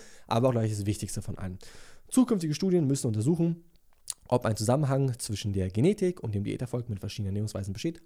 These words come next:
Hatte ich vorhin schon darauf hingewiesen. Aktuell ist die Datenlage jedoch deutlich zu gering und weist eher auf keinen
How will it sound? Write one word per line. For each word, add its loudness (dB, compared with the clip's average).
Hatte -12
ich -12
vorhin -8
schon -12
darauf -10
hingewiesen. -2
Aktuell -4
ist -10
die -6
Datenlage -6
jedoch -6
deutlich 0
zu -10
gering 0
und -2
weist 2
eher 4
auf 4
keinen 0